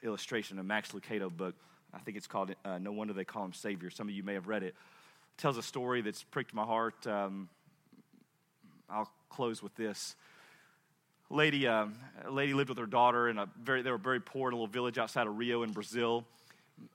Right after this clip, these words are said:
And her daughter, they were so poor that her daughter was just always wondering what life in the city would be like. She slept on a little mat on a little dirt floor there. And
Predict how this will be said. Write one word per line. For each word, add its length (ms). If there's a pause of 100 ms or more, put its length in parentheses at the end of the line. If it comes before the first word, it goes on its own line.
And 160
her 140
daughter, 260
they 60
were 60
so 180
poor 320
that 100
her 80
daughter 220
was 100
just 140
always 240
wondering 320
what 120
life 220
in 80
the 60
city 200
would 120
be 80
like. 260
She 120
slept 260
on 80
a 20
little 140
mat 260
on 80
a 40
little 100
dirt 240
floor 260
there. 160
And 80